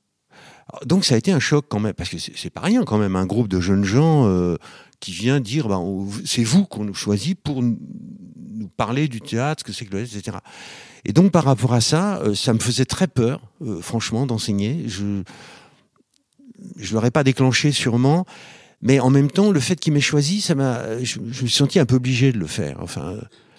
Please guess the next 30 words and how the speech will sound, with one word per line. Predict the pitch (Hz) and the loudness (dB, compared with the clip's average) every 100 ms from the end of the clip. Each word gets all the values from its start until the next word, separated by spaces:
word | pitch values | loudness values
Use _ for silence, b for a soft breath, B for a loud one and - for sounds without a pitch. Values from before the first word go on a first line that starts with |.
| b | b
de | 120 | 2
répondre | 127 139 180 143 | 4 4 4 4
à, | 120 | -2
vous | - - - _ - | -6 -18 -20 _ -8
voyez, | - 143 | 2 2
c'est | 123 | 4
un | 120 | 2
peu | 120 | 4
une | 151 | 2
question, | 120 120 - 170 165 131 | 2 0 2 0 0 0
euh, | 107 98 95 90 87 b b b | 0 -2 -4 -6 -10 b b b
c'est | - 107 | -2 -2
un | |
truc | - 160 - _ | 0 -2 -4 _
comme | - 110 | -10 -4
ça | 156 | -4
qui | 135 110 | -4 -6
arrive, | 92 139 196 135 | -6 -6 -6 -6
de, | 110 95 98 95 | -8 -8 -10 -12
de | 101 | -12
générosité | 104 107 101 208 85 196 202 | -8 -4 -2 -4 -6 -4 -4
aussi. | 139 - 185 | -2 -4 -6
Bon, | 117 120 101 92 | -6 -6 -6 -8
on | 190 | -6
répond, | 117 110 208 180 | -6 -6 -10 -12
quoi. | - 95 | -12 -12
Je | 87 | -12
dis, | 92 90 | -16 -16
bon, | 85 127 | -14 -12
ben | 98 | -12